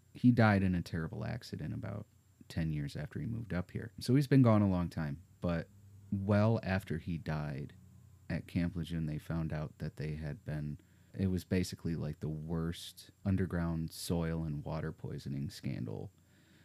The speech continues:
in, like, Eastern American history. My dad has, like, a really strange blood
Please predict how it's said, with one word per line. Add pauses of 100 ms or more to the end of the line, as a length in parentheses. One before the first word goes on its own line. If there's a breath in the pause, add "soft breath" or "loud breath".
(160 soft breath)
in, (120)
like, (460)
Eastern
American
history.
My
dad
has,
like,
a
really
strange (100)
blood